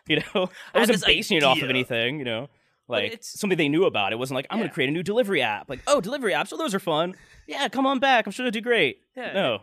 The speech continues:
Speaker 2: it's like, "No, this is a toy that only you know,
Speaker 1: <laughs>
Speaker 2: that only you've
Speaker 1: And
Speaker 2: played
Speaker 1: I have
Speaker 2: with."
Speaker 1: no idea if anybody wants it. Yeah.
Speaker 2: But apparently they do.
Speaker 1: They do, <laughs> absolutely.
Speaker 2: But
Speaker 1: Yeah.
Speaker 2: it's, it's still having that humility to go back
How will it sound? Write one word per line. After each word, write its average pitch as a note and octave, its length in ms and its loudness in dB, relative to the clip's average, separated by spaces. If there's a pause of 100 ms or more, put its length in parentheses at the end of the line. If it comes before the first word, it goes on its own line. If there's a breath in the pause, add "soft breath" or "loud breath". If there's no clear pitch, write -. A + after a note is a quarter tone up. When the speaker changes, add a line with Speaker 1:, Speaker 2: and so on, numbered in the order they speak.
Speaker 2:
it's D#3+ 160 -16
like, D3+ 140 -10
"No, E3+ 100 -10
this F3+ 180 -12
is F#3+ 60 -16
a F#3 60 -12
toy E3+ 220 -6
that D3 80 -2
only C#3 160 -8
you C#3 200 -12
know, C#3 360 -16
Speaker 1:
<laughs> - 60 -20
Speaker 2:
that - 240 -6
only D#3 220 -2
you've F3 160 -8
Speaker 1:
And G#3+ 80 -12
Speaker 2:
played G3+ 240 -2
Speaker 1:
I G3+ 80 2
have G#3 100 2
Speaker 2:
with." G3 60 0
Speaker 1:
no G3+ 100 2
idea F#3 260 2
if F#3 120 -4
anybody F3 260 -2
wants F3 260 -10
it. G#2 180 -10 (140)
Yeah. A#2 200 -10 (480 soft breath)
Speaker 2:
But C#3+ 80 -12
apparently A#3 360 -14
they B3+ 80 -18
do. G3 200 -18
Speaker 1:
They C3+ 100 -6
do, D#3 240 -8
<laughs> - 100 -18
absolutely. A2 800 -10 (480 soft breath)
Speaker 2:
But B2 120 -4
Speaker 1:
Yeah. F#3+ 60 -6
Speaker 2:
it's, - 260 -18
it's D#3 160 -18
still F#3+ 160 -12
having E3 240 -6
that D3 140 -10
humility B2+ 520 -12
to - 140 -20
go B2 180 -14
back A2 360 -16